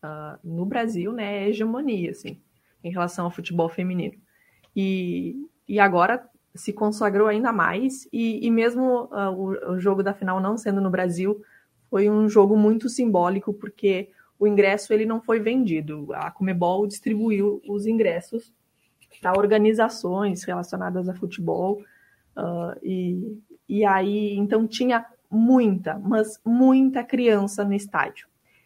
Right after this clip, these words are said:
E isso foi muito legal de ver, porque, é, era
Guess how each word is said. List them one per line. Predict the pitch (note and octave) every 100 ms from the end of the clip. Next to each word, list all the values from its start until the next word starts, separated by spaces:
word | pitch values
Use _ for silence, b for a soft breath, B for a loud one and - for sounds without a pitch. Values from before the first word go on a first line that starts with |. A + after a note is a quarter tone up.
| _
E | - G3+
isso | G3+ -
foi | - B3
muito | A#3+ A#3+ B3+
legal | B3+ A#3+ G#3 G#3
de | G#3+
ver, | G3 F3 F#3 G#3 b b _
porque, | G3+ G3+ G3 F#3 F3+ -
é, | C#4 F3+ F3+ -
era | F#3+ F#3+ F#3+